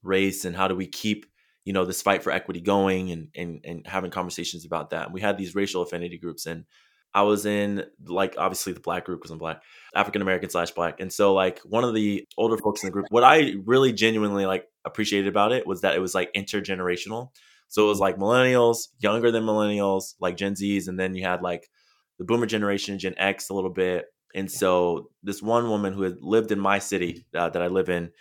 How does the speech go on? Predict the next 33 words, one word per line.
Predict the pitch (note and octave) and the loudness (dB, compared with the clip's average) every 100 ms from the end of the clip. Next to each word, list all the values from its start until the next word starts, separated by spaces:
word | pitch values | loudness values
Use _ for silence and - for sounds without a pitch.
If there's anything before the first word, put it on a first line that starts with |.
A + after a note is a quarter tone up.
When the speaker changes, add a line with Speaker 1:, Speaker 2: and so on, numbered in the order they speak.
| _ _ | _ _
Speaker 1:
you | G2 | -4
know, | E2 F#2 - | -4 0 2
thirty | B2+ B2 | 4 2
plus | - G#2+ G2+ - | 0 2 2 2
years, | F#2 D#2+ D2 - _ _ _ | -2 -2 -6 -18 _ _ _
um, | F2+ F2 | -4 -4
her | F#2 | -4
family | - G#2+ G#2 | 0 0 0
came | G2 G2 | -2 -4
here | F#2+ F2+ | -4 -4
in, | F2 | -6
like, | - | -10
the | - | -14
six-, | - G2+ - - - | -6 -6 -6 -18 -16
well, | A2+ E3+ - | -14 -14 -8
probably | G2 C#3 B2 | -6 -4 -4
a | A#2 | -2
little | A2+ | -4
bit | G#2 | -4
longer | A2 G2+ | -6 -6
than | E2+ | -10
that. | D2+ _ _ _ - | -12 _ _ _ -2
Anyways, | B2 G#2+ G2 - _ _ _ - | 2 2 0 -6 _ _ _ -12
she | - A2+ A#2 A#2 A#2 A2 - - | -8 -4 0 0 0 -2 -6 -8
was | G2 G2+ G2 F#2+ F#2 F2 | 0 4 6 4 2 -2
talking | - C3+ D#3 A#2 | -8 -8 -6 -4
about | G#2 F#2+ F#2 - | 0 2 0 0
how | G#2+ | 0
she's | G#2+ A#2+ G#2+ | 0 -4 -4
lived | G2+ A2+ A2+ | 2 2 2
in | - G2+ F#2 | -4 -6 -4
one | G2+ A2 G#2 - | -2 -2 -6 -4
neighborhood, | G#2 A2 F#2 E2+ E2+ | 0 0 0 -2 -4